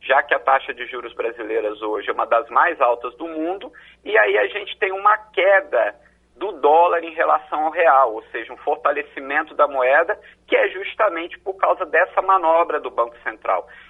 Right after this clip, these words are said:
Então, os produtos importados, eles acabam chegando aqui um pouco mais barato, o que, teoricamente, pode vir a atenuar a inflação dos próximos meses. Mas, infelizmente,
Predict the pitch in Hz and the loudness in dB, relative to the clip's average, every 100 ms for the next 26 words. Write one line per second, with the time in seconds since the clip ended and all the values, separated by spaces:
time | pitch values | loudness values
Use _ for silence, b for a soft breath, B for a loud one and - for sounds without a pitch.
0 | - 151 190 202 - - - 185 - - | -16 -6 -4 -4 -8 -2 0 0 -4 -8
1 | 262 - 160 139 127 - 107 - 135 147 | -8 -8 -8 -8 -12 -8 -8 0 4 4
2 | 139 - - b b - 156 147 156 - | 2 -2 -20 b b -10 -10 -4 -4 0
3 | 147 151 170 - - 202 - 165 175 151 | 0 0 -4 -6 -4 -4 -2 -2 0 0
4 | 147 - 147 147 147 - 131 120 143 220 | -2 -4 -14 -6 -6 -6 -6 0 2 2
5 | 170 160 151 127 139 175 - 190 b b | 0 2 4 6 6 4 -2 -20 b b
6 | _ 214 240 - 196 214 - 190 170 170 | _ -12 -12 -12 -10 -10 0 4 6 4
7 | 170 - 160 156 170 - 170 _ 185 220 | 2 0 0 -2 -8 -10 -14 _ 4 4
8 | 220 190 - 156 165 151 - 185 175 156 | 2 -10 -14 -8 0 0 0 -6 -6 2
9 | 151 190 190 165 156 - 139 135 - 143 | 4 6 4 0 -4 -4 -4 -4 -6 -8
10 | 147 147 - 147 143 - 165 147 131 113 | -8 -14 -2 0 0 -2 -14 -12 -8 -8
11 | 98 95 _ _ b b _ 123 135 123 | -8 -16 _ _ b b _ 2 2 -2
12 | 185 226 208 185 160 135 139 151 160 - | -12 -4 -2 -2 -4 -8 -8 -8 -10 -14